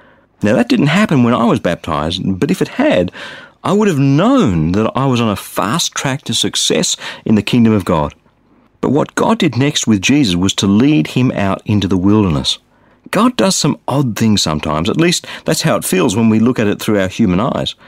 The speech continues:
He doesn't think the way we do. He doesn't behave the way we do.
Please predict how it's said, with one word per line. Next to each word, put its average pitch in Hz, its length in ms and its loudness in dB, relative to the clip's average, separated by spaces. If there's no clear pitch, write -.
He 202 120 0
doesn't 262 240 2
think 269 280 0
the 113 100 0
way 87 180 0
we 80 160 0
do. 87 120 0
He 143 120 0
doesn't 226 420 0
behave 196 580 0
the 98 100 0
way 85 200 0
we 82 140 0
do. 76 240 -2